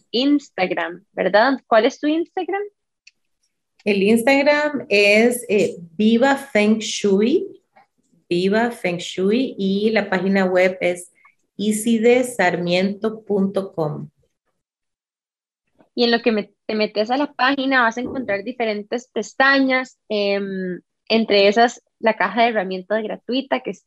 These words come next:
Speaker 1: todos estos recursos que Ichi nos comparte. También tiene un blog de noticias positivas y entre otros un montón de cosas también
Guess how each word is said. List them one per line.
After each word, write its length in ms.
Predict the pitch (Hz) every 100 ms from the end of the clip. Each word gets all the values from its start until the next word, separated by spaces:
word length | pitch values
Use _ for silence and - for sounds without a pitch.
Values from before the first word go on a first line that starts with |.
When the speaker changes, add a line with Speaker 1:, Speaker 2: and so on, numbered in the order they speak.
| -
Speaker 1:
todos 220 | 208 214
estos 300 | 214 214 214
recursos 560 | 226 214 202 214 214
que 100 | -
Ichi 220 | 202 185 214
nos 220 | 220 -
comparte. 880 | - 190 180 208 247 254 - 262 - _ _ _ _ -
También 320 | 233 220 208
tiene 220 | 226 247
un 180 | 262 240
blog 440 | 240 240 262 285 285 277 _
de 180 | 214 247
noticias 480 | 220 214 214 220 240
positivas 1040 | - 277 196 - 277 320 349 349 - _ _ _ _ _
y 460 | 247 277 349 339 - _ _ -
entre 460 | 233 226 226 226 220
otros 460 | 220 220 254 269
un 160 | 247 247
montón 300 | 254 247 247
de 100 | 277
cosas 340 | 269 294 277
también 520 | 247 214 202 214 -